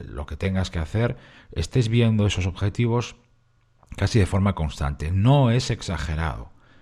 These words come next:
Ah, y el tercer detalle, ¿qué necesito incluir? ¿Qué necesitas comunicar? ¿Qué hay que destacar en ese documento? Habrá mucha información, pero no toda es igual. Y esto significa algo importantísimo, atiende.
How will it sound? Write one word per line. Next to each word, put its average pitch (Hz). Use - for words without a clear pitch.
Ah, 80
y 82
el 98
tercer 110
detalle, 78
¿qué 147
necesito 117
incluir? 98
¿Qué 117
necesitas 110
comunicar? 92
¿Qué 117
hay 113
que 107
destacar 87
en 82
ese 80
documento? 78
Habrá 71
mucha 120
información, 113
pero 87
no 92
toda 82
es -
igual. 73
Y 117
esto 160
significa 139
algo 120
importantísimo, 82
atiende. 78